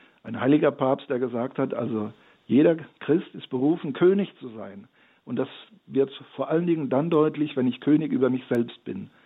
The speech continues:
Wenn ich also die Wahrheit und die Gebote Jesu Christi in meinem Leben verwirkliche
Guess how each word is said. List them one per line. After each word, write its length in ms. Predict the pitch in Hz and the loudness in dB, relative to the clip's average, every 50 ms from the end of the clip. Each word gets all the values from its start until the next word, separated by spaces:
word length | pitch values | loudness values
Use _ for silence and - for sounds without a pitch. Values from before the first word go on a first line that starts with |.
| _ _ _ _ _ _ _ _ | _ _ _ _ _ _ _ _
Wenn 140 | - 113 117 | -2 0 0
ich 120 | 120 120 | 2 2
also 360 | 135 123 117 117 123 117 113 113 - _ _ _ _ _ _ _ - | 2 0 2 2 2 2 2 0 -6 _ _ _ _ _ _ _ -2
die 240 | - 113 113 107 - | 0 0 0 2 2
Wahrheit 480 | 110 117 143 151 160 165 156 156 156 | 2 2 2 2 4 2 2 2 2
und 220 | 135 123 120 120 - - - | 0 -2 -2 -4 -6 -12 -10
die 80 | 107 | -4
Gebote 680 | 90 123 107 131 143 165 165 - 147 143 135 127 127 - _ _ _ | -4 -2 2 2 2 2 2 2 2 2 2 0 -4 -8 _ _ _
Jesu 280 | - 123 123 117 113 113 | -4 -2 -2 -2 -2 -4
Christi 520 | - - 175 170 - - 151 143 143 139 139 - - - - _ _ | -2 -2 -2 -2 0 2 4 4 4 4 0 -6 -14 -20 -20 _ _
in 120 | - 160 | -2 2
meinem 260 | 151 147 143 143 139 | 2 2 2 2 2
Leben 320 | 131 127 143 151 165 165 151 | 4 4 4 4 4 2 -4
verwirkliche 680 | - - 123 117 143 156 165 160 156 123 113 - 110 98 | -6 -6 -2 2 4 2 2 2 -2 -12 -12 -12 -14 -18